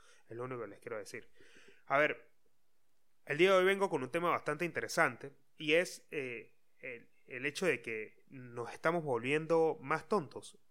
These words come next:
Esta es una pregunta que, eh, a mí me llamó mucho la atención porque a-, debido a un documental que vi de la cadena de televisión alemana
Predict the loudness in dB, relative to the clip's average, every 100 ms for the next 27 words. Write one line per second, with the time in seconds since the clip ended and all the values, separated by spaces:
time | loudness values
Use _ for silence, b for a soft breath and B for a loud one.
0 | -20 -20 -18 -10 -2 2 2 0 -2 -2
1 | -2 -2 -2 -4 -8 -20 -20 -20 -20 -20
2 | -20 -20 -20 -20 -20 -20 -20 -16 -10 -10
3 | -6 -4 -2 -2 -4 -2 -2 -2 -4 -2
4 | -2 -2 -6 -6 -10 -10 -12 -8 -8 -6
5 | -4 -2 0 2 2 0 -4 -4 -4 -4
6 | -10 -6 -4 -6 -12 -12 -10 -8 -10 -12
7 | -8 -8 -8 -14 -14 -8 -8 -6 -6 -6
8 | -8 -14 -14 -12 -10 -8 -2 0 0 2
9 | 2 2